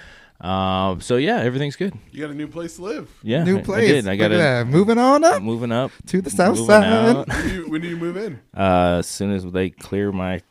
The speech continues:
Speaker 1: check.
Speaker 3: <laughs>
Speaker 1: So hopefully next week I'll, uh, I'll start going there and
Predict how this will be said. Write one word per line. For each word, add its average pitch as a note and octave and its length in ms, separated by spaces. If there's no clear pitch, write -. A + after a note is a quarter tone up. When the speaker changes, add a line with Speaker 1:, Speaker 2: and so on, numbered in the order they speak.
Speaker 1:
check. - 480
Speaker 3:
<laughs> - 100
Speaker 1:
So F#3+ 1200
hopefully A#2+ 260
next A2+ 300
week A2+ 240
I'll, G2+ 320
uh, F#2 260
I'll G2 120
start G2+ 380
going G#2 280
there G2+ 220
and F#2+ 200